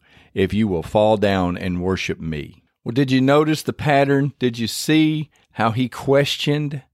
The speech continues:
the word of God? Every time he comes at you with a question, because he cannot fight you head to head. He cannot,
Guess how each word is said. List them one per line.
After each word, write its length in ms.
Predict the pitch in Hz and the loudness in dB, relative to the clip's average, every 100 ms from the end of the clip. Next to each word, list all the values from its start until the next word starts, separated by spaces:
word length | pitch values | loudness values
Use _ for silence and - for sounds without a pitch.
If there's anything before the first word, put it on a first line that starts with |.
| _ - | _ -8
the 160 | 131 | -4
word 260 | 113 123 120 | 0 2 2
of 140 | 107 | 0
God? 560 | 95 110 117 120 123 123 - | 0 0 2 -2 -4 -10 -12
Every 600 | - 160 160 165 151 135 | -6 0 0 2 0 0
time 480 | - 143 135 110 95 | 0 2 2 2 0
he 180 | 113 110 | -2 -2
comes 380 | - 123 110 | 0 2 2
at 160 | 107 - | -2 -2
you 100 | 117 | -2
with 180 | 101 87 | 0 -2
a 60 | |
question, 580 | 87 - 107 95 - 90 | -6 -2 0 0 -4 -8
because 440 | 87 95 131 123 123 | -8 -2 2 2 0
he 160 | 123 | -2
cannot 960 | 107 - 156 165 156 139 120 - - _ _ _ _ _ | -2 0 0 0 0 0 0 -4 -12 _ _ _ _ _
fight 520 | - - 131 123 - | -6 2 2 2 -2
you 260 | 117 117 101 | 0 0 2
head 280 | 117 117 | 2 2
to 80 | 104 | 2
head. 380 | 92 101 87 76 | 0 0 -2 -2
He 180 | 110 147 | -2 0
cannot, 580 | - 110 107 123 135 | 0 0 2 2 0